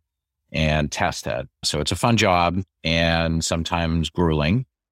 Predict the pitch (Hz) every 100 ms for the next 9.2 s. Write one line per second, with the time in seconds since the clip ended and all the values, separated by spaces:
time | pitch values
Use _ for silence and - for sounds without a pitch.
0 | _ - 98 98 107 104 104 98 - 98
1 | 98 - 92 87 - 90 87 87 107 113
2 | 90 82 82 85 85 85 82 80 76 82
3 | 82 82 80 - 82 82 78 78 76 73
4 | 67 - 87 76 76 73 - 78 78 73
5 | 76 71 71 69 - _ _ _ - 90
6 | 76 82 78 80 80 76 73 76 76 71
7 | 76 71 69 - 80 71 78 71 78 -
8 | 71 - 80 73 - - 107 98 80 76
9 | - -